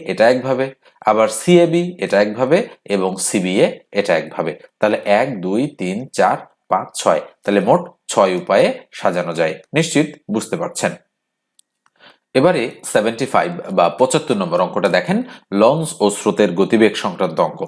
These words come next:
বলা হচ্ছে লঞ্চ ও স্রো-, স্রোতের গতিবেগ যথাক্রমে ঘন্টায় পনেরো কিলোমিটার ও পাঁচ কিলোমিটার। নদীপথে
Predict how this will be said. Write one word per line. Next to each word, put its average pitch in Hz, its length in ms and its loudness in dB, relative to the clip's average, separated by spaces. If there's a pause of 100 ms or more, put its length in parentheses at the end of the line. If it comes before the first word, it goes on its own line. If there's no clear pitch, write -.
(140)
বলা 135 140 4
হচ্ছে 175 200 0
লঞ্চ 190 280 0
ও 185 40 -2
স্রো-, - 360 -6
স্রোতের 131 320 2
গতিবেগ 95 380 0 (360)
যথাক্রমে 127 480 0
ঘন্টায় 95 400 2
পনেরো 90 240 0
কিলোমিটার 151 460 2
ও 101 40 4
পাঁচ 85 240 -2
কিলোমিটার। 85 400 -4 (140)
নদীপথে 160 560 2